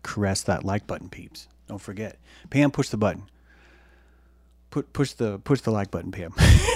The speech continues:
All right, guys. Uh, have a great day. Um,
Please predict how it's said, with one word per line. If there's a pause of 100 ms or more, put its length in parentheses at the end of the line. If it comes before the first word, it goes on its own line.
(1600)
All
right,
guys.
Uh,
have
a
great
day. (880)
Um,